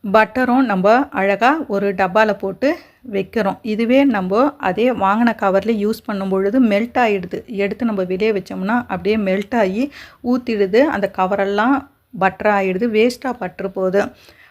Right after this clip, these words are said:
பத்தாவது டிப்ஸு, வெல்லம். நான் வெல்லம் வந்து பெரிய பாக்கெட்ல வாங்குறது இல்ல. அது மாதிரி வாங்கினான்னு பார்த்தீங்கன்னா,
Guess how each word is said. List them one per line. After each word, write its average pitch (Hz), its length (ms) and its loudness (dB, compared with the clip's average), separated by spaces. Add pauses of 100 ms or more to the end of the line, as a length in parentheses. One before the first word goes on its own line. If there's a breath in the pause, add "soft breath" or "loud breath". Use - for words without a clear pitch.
(200 soft breath)
பத்தாவது 233 460 0 (100)
டிப்ஸு, - 320 -2 (840 soft breath)
வெல்லம். 196 340 2 (580 soft breath)
நான் 220 220 0
வெல்லம் 240 320 4
வந்து 202 180 0 (300)
பெரிய 226 400 2 (600 loud breath)
பாக்கெட்ல 214 380 0 (140)
வாங்குறது 196 460 -2
இல்ல. 190 220 -2 (120)
அது 196 160 -2
மாதிரி 247 160 2 (100)
வாங்கினான்னு 196 460 0
பார்த்தீங்கன்னா, 185 420 -2